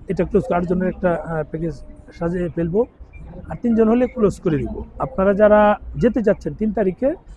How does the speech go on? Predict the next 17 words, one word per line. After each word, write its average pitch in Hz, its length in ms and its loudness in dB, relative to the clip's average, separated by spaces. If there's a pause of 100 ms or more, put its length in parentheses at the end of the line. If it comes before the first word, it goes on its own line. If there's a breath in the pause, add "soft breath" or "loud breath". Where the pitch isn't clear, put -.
(120)
আমাদের 190 260 2
ল্যান্ড 208 280 4
প্যাকেজ 226 220 4
হচ্ছে 226 160 -2
তিরিশ 233 220 -2
হাজার, 175 180 0
আমরা 185 160 0
পাঁচ 226 260 2
দিনের 190 280 0
প্যাকেজ 170 340 -4 (300)
বানিয়েছি, 175 420 0
আহ, 254 40 -4
আহ, 185 960 -4
সরি, 185 280 2
ছয় 196 200 0
দিনের 196 240 2
পাঁচ 226 160 2